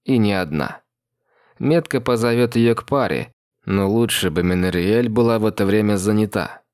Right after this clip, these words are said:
Это сделать слишком трудно. Щелчком подозвал голема, Эндериэль быстро прошептал приказ.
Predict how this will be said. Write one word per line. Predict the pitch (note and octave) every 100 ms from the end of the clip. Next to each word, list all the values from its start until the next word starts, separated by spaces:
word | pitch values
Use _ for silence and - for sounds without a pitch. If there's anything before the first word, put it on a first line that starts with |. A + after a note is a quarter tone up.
| _ _ _ -
Это | - D3+ A#2
сделать | G2+ G#2+ B2+ A#2
слишком | - A#2+ G#2+ - A2+
трудно. | B2 C3+ F#2 G#1+ - _ _ -
Щелчком | - F#2+ F#2 - - A#2+ G#2
подозвал | F2+ F#2+ F2 F#2+ G2
голема, | F2+ A#2+ A2+ C#2+ A#1+ - -
Эндериэль | A2 A2 G#2+ G#2 G#2
быстро | F#2 F#2 A#2+ - C#3
прошептал | C3 C3+ - A#2 - G2+
приказ. | F#2 G2+ - C2 -